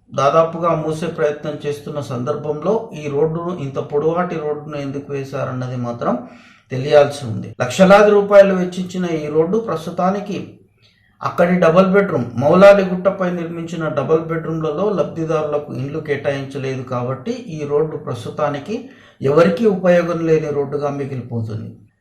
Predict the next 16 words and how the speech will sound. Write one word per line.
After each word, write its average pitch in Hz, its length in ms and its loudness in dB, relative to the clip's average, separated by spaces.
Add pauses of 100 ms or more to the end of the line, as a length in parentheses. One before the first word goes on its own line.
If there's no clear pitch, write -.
(160)
కాగా 180 540 6 (100)
గత 160 140 6
మూడు 170 340 2
రోజుల 208 340 6
నుంచి 226 500 -4
మౌలాలి 185 540 8
గుట్ట 185 300 0
వెనక 175 520 0
ప్రాంతంలో 170 540 -2
ఉన్న 156 200 -2
ఒక 147 180 -2 (200)
గుట్ట - 160 -2
కనుమరుగైన 160 800 0
విషయం 160 380 -4
ప్రజలు 143 380 -2
గమనించాలి. 120 720 -6